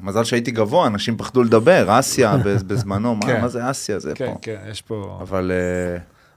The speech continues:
Speaker 2: לא, אז לפעמים
Speaker 1: אנקדוטה.
Speaker 2: אני צריך להסביר לאנשים שזה שם, אה,
Speaker 1: שם מודרני, הייתי
Speaker 2: ש-,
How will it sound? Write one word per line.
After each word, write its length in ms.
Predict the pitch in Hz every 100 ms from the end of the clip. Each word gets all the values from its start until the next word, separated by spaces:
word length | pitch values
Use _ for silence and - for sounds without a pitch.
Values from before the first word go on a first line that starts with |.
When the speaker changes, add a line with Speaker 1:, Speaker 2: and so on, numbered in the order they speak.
| -
Speaker 2:
לא, 120 | 123
אז 60 | 117
לפעמים 180 | 123
Speaker 1:
אנקדוטה. 160 | 135 143
Speaker 2:
אני 80 | 131
צריך 140 | -
להסביר 240 | 127 117 127
לאנשים 340 | 120 113 131
שזה 220 | 120 107
שם, 340 | - 120 117 123
אה, 800 | 120 117 110 110 104 101 101 98 _ _ _ _ _ _ _ _ _ _ -
Speaker 1:
שם 220 | - 107 104
מודרני, 460 | 107 170 185 95 85
הייתי 120 | 90
Speaker 2:
ש-, 100 | 90